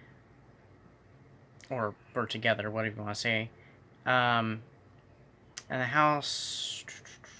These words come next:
um, their house is by the sea, so it's kinda like Manderley in that way. And there's, across the street, there's a grove.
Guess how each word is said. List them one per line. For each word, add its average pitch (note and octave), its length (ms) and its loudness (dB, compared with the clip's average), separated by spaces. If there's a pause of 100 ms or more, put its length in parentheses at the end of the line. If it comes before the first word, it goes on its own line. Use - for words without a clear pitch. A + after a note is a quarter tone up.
(2000)
um, A#2 520 0
their C3 100 2
house C#3 220 4
is C3+ 60 -6
by C3 220 6
the C3 100 -4
sea, A#2+ 260 0
so B2+ 120 -2
it's A#2+ 100 -4
kinda D3 140 4
like C3+ 120 0
Manderley A#2+ 500 0
in A#2+ 120 0
that A2+ 200 2
way. A2+ 360 2 (500)
And B2+ 140 2
there's, B2 240 0
across C3+ 340 2
the B2+ 60 -6
street, - 280 -2
there's A#2+ 200 -4
a A2+ 60 0
grove. A#2 880 0